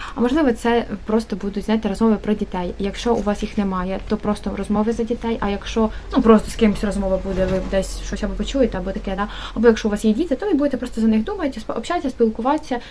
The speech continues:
і так далі. Можливо, у вас є младша там сестра, або младший брат, або там в-, в-, ваші конкретно, да?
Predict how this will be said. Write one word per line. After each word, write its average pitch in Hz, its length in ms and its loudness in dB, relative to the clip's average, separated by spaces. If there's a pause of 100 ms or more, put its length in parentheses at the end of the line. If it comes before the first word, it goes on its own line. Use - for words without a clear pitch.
(100)
і - 40 -6
так 233 120 0
далі. 202 240 0
Можливо, 269 260 4
у 233 40 4
вас 233 160 2
є 233 80 4
младша 220 400 2
там 208 180 -2
сестра, - 460 -4
або 208 200 0
младший 226 340 0
брат, 196 240 -6
або 226 240 0 (200)
там 208 200 -2
в-, 196 640 -8
в-, - 20 -10
ваші 202 260 -2
конкретно, 220 420 -6
да? 220 140 -2